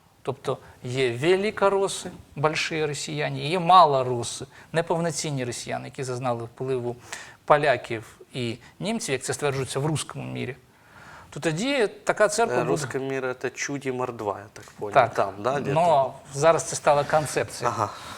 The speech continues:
Speaker 1: Офіційної Росії. То, відповідно, така концепція буде ставити на перше місце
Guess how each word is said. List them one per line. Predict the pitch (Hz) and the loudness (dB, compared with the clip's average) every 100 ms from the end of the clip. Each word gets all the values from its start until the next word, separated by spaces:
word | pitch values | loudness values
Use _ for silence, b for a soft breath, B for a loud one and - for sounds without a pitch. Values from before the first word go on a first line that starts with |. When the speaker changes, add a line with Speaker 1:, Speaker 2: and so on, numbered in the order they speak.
| B B B B B B - | B B B B B B -4
Speaker 1:
Офіційної | 147 160 - 226 185 143 135 | -2 -4 -2 0 0 0 0
Росії. | 156 147 120 113 B B - | -2 -4 -8 -10 B B -6
То, | |
відповідно, | 196 254 254 240 | -4 -2 -2 0
така | 240 220 285 294 277 | 0 4 8 8 6
концепція | 240 220 - 185 - 160 | 2 2 2 -2 -2 -4
буде | 202 311 | -2 0
ставити | - 180 170 165 | 4 4 2 0
на | 165 | 0
перше | 185 143 156 143 139 139 139 | -2 -2 -2 0 0 0 -2
місце | 147 135 - 131 | -4 -4 -6 -8